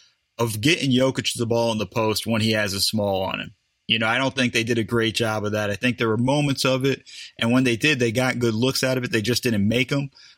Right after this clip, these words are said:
But I think overall, they gotta attack those switches better. If they're gonna put,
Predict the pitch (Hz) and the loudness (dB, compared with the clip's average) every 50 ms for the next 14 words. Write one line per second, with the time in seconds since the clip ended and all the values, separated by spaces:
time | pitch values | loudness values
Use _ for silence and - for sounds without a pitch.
0 | _ _ - - 110 110 107 - 131 127 - 131 131 135 120 120 117 113 120 123 | _ _ -4 -2 -2 0 0 0 0 0 2 2 2 2 2 2 2 4 2 2
1 | 120 120 113 120 127 127 131 123 113 107 104 - - 120 117 113 107 - 117 110 | 0 0 0 0 0 0 0 0 -2 -2 -4 -2 -2 -2 -2 -2 -2 -2 -2 0
2 | 107 101 - - 113 117 110 - 110 107 92 82 - 110 107 104 98 95 - 160 | 0 0 0 0 0 0 0 0 -2 -2 -2 -4 -2 -2 -2 -2 -2 -2 -2 -2
3 | 185 202 196 139 120 - - 131 120 | -2 0 0 0 0 0 0 -2 -2